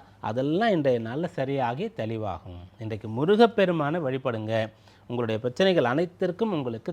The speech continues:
தீர்வு தெரிய வரும். அதாவது இதுக்கு முன்னாடி இப்படி நடந்துருச்சே அப்படின்னே நீங்க கவலைப்பட்டு கொண்டு இருந்தா அதிலிருந்து உங்களால விடுபட முடியும். இதுக்கப்புறம் எப்படி போகுமோ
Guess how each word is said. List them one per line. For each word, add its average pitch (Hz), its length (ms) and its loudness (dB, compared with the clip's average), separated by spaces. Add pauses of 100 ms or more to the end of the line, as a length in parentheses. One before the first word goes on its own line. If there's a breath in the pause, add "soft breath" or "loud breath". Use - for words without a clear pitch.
(120)
தீர்வு 143 340 -2 (100)
தெரிய 107 280 -4
வரும். 87 260 -12
அதாவது 127 320 0
இதுக்கு 127 240 -6
முன்னாடி 185 260 4
இப்படி 156 220 -4
நடந்துருச்சே 143 540 -2 (220)
அப்படின்னே 147 360 -2 (200)
நீங்க 160 200 0
கவலைப்பட்டு 131 520 0
கொண்டு 113 220 -4
இருந்தா 110 300 -8 (600 loud breath)
அதிலிருந்து 160 420 4
உங்களால 147 340 2
விடுபட 143 400 -2
முடியும். 90 240 -16 (420 soft breath)
இதுக்கப்புறம் 151 500 2
எப்படி 208 200 2 (140)
போகுமோ 190 440 2